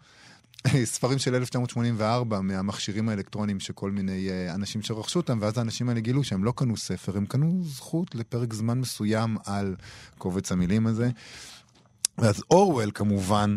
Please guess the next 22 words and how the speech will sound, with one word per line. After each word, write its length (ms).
הוא 160
רק 200
דוגמה 400
אחת 440
לשוק 340
שהוא 180
פרוץ 500
לחלוטין 540
כנראה, 400
ואמזון 920
לא 120
מעוניינת 760
או 120
לא 140
יכולה 440
לשלוט 460
בו. 160
וברגע 540
שיש 460
שוק 380
מסוים 420
ופרצה 680